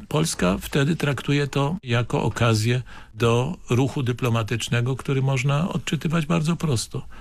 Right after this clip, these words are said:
Skoro Zachód nie chce nam pomóc w zdławieniu niebezpieczeństwa, jakim jest dojście Hitlera do władzy w Niemczech, musimy z Hitlerem dojść do jakiegoś porozumienia, póki jest słaby, traktatowego porozumienia,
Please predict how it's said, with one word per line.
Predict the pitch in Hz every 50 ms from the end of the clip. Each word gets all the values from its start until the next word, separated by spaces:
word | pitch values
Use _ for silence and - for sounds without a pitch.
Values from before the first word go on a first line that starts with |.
| - -
Skoro | - - - 143 135 135 131
Zachód | 117 139 135 107 131 135 110 -
nie | 147 160
chce | 135 - - 131
nam | 120 113 104 104
pomóc | 98 107 107 101 95 92 98 - - - -
w | - 117 113
zdławieniu | 104 101 107 113 117 117 110 107 123 127 123 110
niebezpieczeństwa, | 107 107 104 101 110 104 - - - 104 - - 113 107 101 95 - - 101 98
jakim | 101 98 95 - - 104
jest | 98 95 95
dojście | 95 110 104 98 - - - 101 107 127 156 - -
Hitlera | - 113 - 113 107 104 101 98
do | 98 107 98
władzy | 92 101 101 98 92 90 98
w | 90 104
Niemczech, | 101 95 95 95 - - 120 110 - - - - - - - - - - -
musimy | 220 190 160 - - 165 147 139 156 165
z | 165 -
Hitlerem | - - 156 135 - 139 131 123 131 135 135 143 180 - -
dojść | 127 110 131 131 131 117 - -
do | 127 120 120 123 -
jakiegoś | 156 127 117 104 - 139 120 120 110
porozumienia, | - - 123 123 120 107 117 117 113 117 120 123 123 110
póki | - 113 98 - 117
jest | 113 107 -
słaby, | - - 117 104 104 113 117
traktatowego | 113 120 117 107 - - 113 104 110 107 98 110 110 113 107
porozumienia, | 104 - 110 104 104 95 98 95 98 98 95 98 101 104